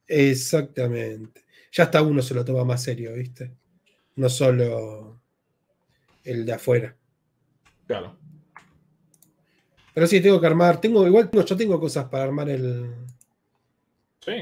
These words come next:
Speaker 1: Tengo que terminar el busto. Tendría que hacer una, un busto de, o una figura de una mujer, como para tener un poco más de portfolio de minitas que no tengo.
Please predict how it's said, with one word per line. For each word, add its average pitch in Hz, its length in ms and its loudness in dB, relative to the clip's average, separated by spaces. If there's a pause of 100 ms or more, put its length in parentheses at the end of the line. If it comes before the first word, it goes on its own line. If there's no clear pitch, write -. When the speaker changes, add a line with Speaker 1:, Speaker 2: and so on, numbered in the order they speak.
(100)
Speaker 1:
Tengo 175 140 4
que 160 100 4
terminar 151 320 2
el 156 100 0
busto. 233 580 0
Tendría 180 300 0
que 190 60 0
hacer 170 180 -2
una, 160 400 0
un 151 100 -4
busto 185 360 -4
de, 135 260 -6 (280)
o 143 100 -4
una 170 180 2
figura 170 380 -2
de 156 60 0
una 156 120 -2
mujer, 165 400 -6 (1300)
como 131 200 -2
para 131 240 -2
tener 143 480 -2
un 127 180 -6
poco 135 220 -8
más 139 160 -4
de 139 100 -4
portfolio 131 500 -8
de 127 160 -4
minitas 127 400 -4
que 131 120 -14
no 127 140 -6
tengo. 226 320 -6